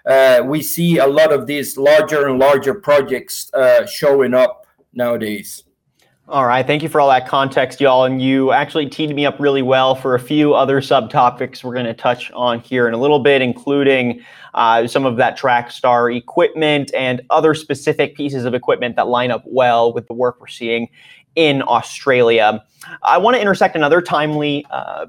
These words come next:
Speaker 2: piece of news that is impacting various industries across the globe. So again, this is not Australia specific, but I wanna get that Australia specific angle. So we're in the middle of a skilled labor gap with compounding issues to that gap. This includes things like,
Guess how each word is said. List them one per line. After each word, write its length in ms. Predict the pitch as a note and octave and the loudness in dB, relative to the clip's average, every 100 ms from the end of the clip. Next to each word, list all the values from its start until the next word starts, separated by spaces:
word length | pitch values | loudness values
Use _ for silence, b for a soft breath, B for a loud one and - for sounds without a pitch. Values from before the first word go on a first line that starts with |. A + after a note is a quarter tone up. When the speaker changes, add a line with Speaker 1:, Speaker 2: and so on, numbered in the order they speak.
| _ | _
Speaker 2:
piece 200 | E3+ D3 | -12 -10
of 80 | B2+ | -6
news 440 | C#3 C3+ C3 B2+ | -2 0 -2 0
that 160 | C3 B2 | 0 0
is 160 | C#3 | -2
impacting 960 | E3 D#3 E3 D3 C#3+ - D3 C#3 C3+ B2+ b _ _ | -2 -2 -2 -2 -2 -2 0 0 -2 -4 b _ _
various 540 | - D3+ G#3 B3 G#3+ F#3+ | -14 -2 2 4 4 0
industries 540 | F3+ E3 F#3 D#3+ C#3+ | 0 0 0 2 2
across 440 | C#3+ - D#3 B2+ | 2 2 0 0
the 60 | - | -6
globe. 380 | B2+ A#2 G2 - | -4 -2 -2 -2
So 120 | B2+ | -2
again, 240 | C3 C3+ | 0 -2
this 140 | F#2+ C#3 | -4 -6
is 80 | C#3 | -2
not 160 | C#3 | 0
Australia 460 | C#3 - C#3+ D3+ D#3+ | 0 0 2 4 4
specific, 640 | D#3+ D#3 F#3 G3 A3+ - - | 2 -2 -2 0 -4 -6 -10
but 440 | C3+ G3+ E3 - b b - | -2 2 2 0 b b -4
I 40 | |
wanna 240 | C#3 C#3+ | 0 2
get 160 | C#3 C3 | 0 0
that 140 | C3 B2 | 2 0
Australia 460 | B2 C#3 A#2 A#2 | 0 0 0 -2
specific 440 | A#2 A#2+ C#3 A#2+ D3 | -6 -6 -4 -2 0
angle. 380 | D3 C#3 B2+ | 0 2 2
So 140 | B2 C3+ | 2 2
we're 160 | D#3 | 2
in 80 | A#3 | 2
the 60 | A3 | 2
middle 240 | E3+ E3+ | 4 4
of 80 | D#3 | 4
a 220 | C#3 A2+ B B B | 2 0 B B B
skilled 760 | - - - G#3+ G3+ F3 C3+ - | -14 -12 -4 2 4 4 2 0
labor 460 | C3+ C3 C#3 C3+ A#2 | 0 0 0 -2 -2
gap 520 | A2+ A#2 G#2+ - - _ | 0 2 0 -2 -10 _
with 340 | - C#3 B2+ - | 0 2 2 -4
compounding 920 | - E3 D#3+ D#3+ - D3 C#3+ C3+ A#2+ | -2 0 0 0 -2 -2 0 -2 -4
issues 840 | - C3+ C#3 - C#3 B2 A#2 A#2 | -2 -2 0 0 -2 0 -2 -6
to 380 | - - D3+ C#3+ | -14 -6 -2 0
that 340 | C3 A#2 - - | 2 2 0 -2
gap. 340 | A#2+ E2 - | 0 -2 -6
This 160 | C3 D3+ | -10 -10
includes 380 | - D3 C3 | -4 -2 -2
things 320 | - D3 C#3 C3 | -2 -2 -2 0
like, 300 | B2+ B2 | 0 0